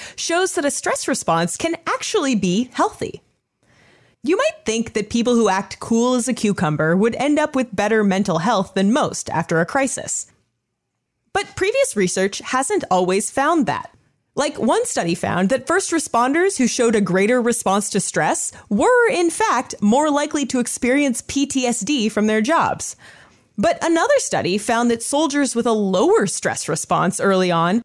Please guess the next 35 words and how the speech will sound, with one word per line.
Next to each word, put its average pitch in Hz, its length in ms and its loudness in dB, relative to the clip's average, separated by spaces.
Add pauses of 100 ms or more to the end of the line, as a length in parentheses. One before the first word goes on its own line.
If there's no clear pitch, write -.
(100)
were 220 180 4
more 190 220 4
likely 165 340 0
to 175 140 -2
experience 170 500 -2
P 165 160 0
T 156 160 -4
S - 160 -6
D. - 320 -10 (1080)
That's 330 320 0
why 415 120 2
the 339 120 0
researchers 247 520 0
decided 180 440 -2
to 180 80 -6
test - 420 -4
this - 400 -6
with 214 200 -2
different 339 360 -2
kinds 254 240 -2
of 311 140 -4
people 165 500 0
and 208 80 2
a 208 80 2
different 208 400 -2
kind 156 320 -4
of 175 140 -2
trauma. - 500 -2 (1040)
The 262 80 0
study 392 340 2
began 285 300 2
in 214 140 2
Texas 190 520 -4
in 185 220 2
February. 160 720 -2